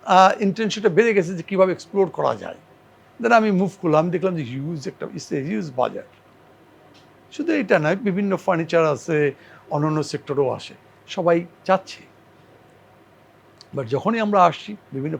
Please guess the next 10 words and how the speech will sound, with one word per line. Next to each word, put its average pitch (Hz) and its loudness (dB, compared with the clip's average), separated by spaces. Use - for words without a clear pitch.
পলিসিগত 160 -4
ব্যাপ-, 156 -8
বিষয়ে 151 -10
আমরা 147 0
বিভিন্নভাবে 156 -2
যা 143 0
বা 139 2
ফরেন 147 -4
ইনভেস্টর 147 -8
আসছে, - -6